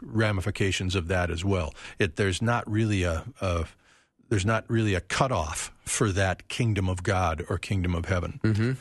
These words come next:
Speaker 1: Some, uh, church, uh, some church people now and pastors, uh, they prefer using this term, the kingdom, over the church, because it seems to be broader.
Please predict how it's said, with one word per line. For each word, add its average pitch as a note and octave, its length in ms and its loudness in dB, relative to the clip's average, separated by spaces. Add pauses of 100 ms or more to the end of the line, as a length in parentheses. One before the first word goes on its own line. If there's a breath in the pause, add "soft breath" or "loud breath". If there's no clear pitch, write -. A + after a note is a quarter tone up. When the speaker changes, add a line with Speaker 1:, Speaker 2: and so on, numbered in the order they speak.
(180 loud breath)
Speaker 1:
Some, D#3 340 2
uh, G#2+ 300 -2
church, - 460 0
uh, G2 240 0
some D3 260 0
church - 300 -2
people A#2 260 0
now B2 240 2
and A2+ 140 -2
pastors, B2 600 0 (300 loud breath)
uh, A2 80 2
they B2+ 180 2
prefer - 540 0
using A#2 720 0
this A#2+ 300 2
term, A#2+ 400 2
the A2 100 2
kingdom, A#2+ 640 0
over A2+ 480 0
the A2+ 140 0
church, - 500 -2 (360 loud breath)
because A2 320 0
it G#2 80 -2
seems C#3+ 320 0
to B2 40 -2
be A2 120 2
broader. G2 580 0